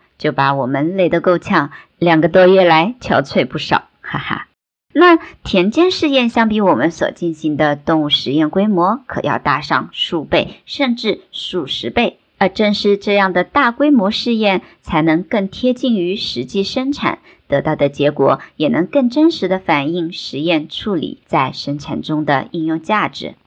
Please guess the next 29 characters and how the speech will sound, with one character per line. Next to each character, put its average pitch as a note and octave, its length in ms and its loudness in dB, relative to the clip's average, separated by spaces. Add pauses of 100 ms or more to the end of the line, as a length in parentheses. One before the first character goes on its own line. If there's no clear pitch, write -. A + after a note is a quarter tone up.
(320)
那 D#3+ 120 0
今 F#3+ 180 -4
天 A3+ 140 0
的 A3 80 0
西 G#3+ 200 -8
西 A#3 200 -4
说 B3 220 0
and G3 140 -2
Swine G#3 500 0
的 G3 100 -4
嘉 G#3 360 -4
宾 C4+ 260 -2
呢， D4 200 2 (180)
是 B3 140 0
来 F#3+ 180 2
自 A#3 140 -2
于 G#3+ 120 0
美 G3 240 0
国 E3+ 240 0
Sweetie B3 560 0
Health F#3 320 -2
and G3 180 0
Product D3+ 640 -2
的 - 240 -4
兽 F#3 320 -2
医 G#3+ 320 -4
Doctor D#3+ 540 -2 (100)
Brandy E3 500 -2
Burton。 D3 440 -2